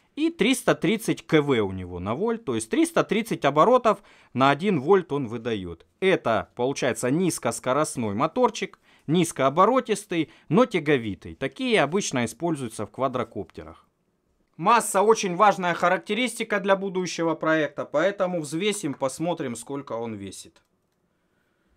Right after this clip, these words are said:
Весит он восемьдесят восемь грамм, то есть довольно-таки легенький. Сегодня мы испытаем его связки с карбоновыми винтами. Их я тоже покупал отдельно,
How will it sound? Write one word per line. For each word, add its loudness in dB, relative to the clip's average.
Весит -4
он 2
восемьдесят -2
восемь -2
грамм, 2
то 2
есть 2
довольно-таки 2
легенький. -12
Сегодня 2
мы 2
испытаем 2
его -4
связки -2
с -10
карбоновыми -2
винтами. -6
Их -8
я -2
тоже -2
покупал 0
отдельно, -6